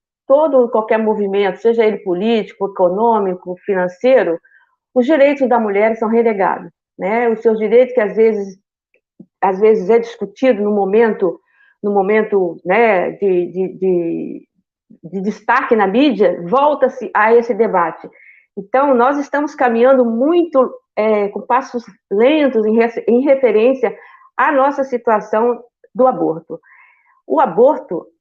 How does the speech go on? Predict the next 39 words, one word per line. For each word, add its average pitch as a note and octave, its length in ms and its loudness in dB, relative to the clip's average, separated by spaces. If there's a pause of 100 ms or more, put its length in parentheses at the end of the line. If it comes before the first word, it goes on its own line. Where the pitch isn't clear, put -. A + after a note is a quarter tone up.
(540)
é - 200 -4
previsto B3 420 2
no B3 60 4
nosso A3 200 -2
Código G#3+ 240 -2
Penal, G#3 300 0
como A3+ 180 -2
diz G#3 200 -2
a G#3+ 60 0
co-, G#3+ 200 -2
a F#3+ 100 0
doutora G3 460 0 (120)
Daniela, F3+ 420 0
desde C4 480 0
do B3 120 2
mil B3+ 200 0
novecentos C#4+ 400 -4
e C#4+ 40 -10
quarenta. B3+ 500 2
Nós G#3+ 160 -4
estamos C4 220 -2
numa C4+ 140 0
legislação C4 680 2
lá B3+ 120 2
atrás, C4 440 -2
o, A#3+ 200 2
o A#3 140 -2
mundo C4 420 2
hoje C4 420 2
é C#4+ 120 2
outro, C4+ 460 4
a G#3 100 -6
situação A#3+ 640 -2
hoje B3 240 2 (140)
é D4 120 -4
outra. B3 460 2 (420)
E A#3 80 2
a C4 60 4
mulher, B3+ 420 4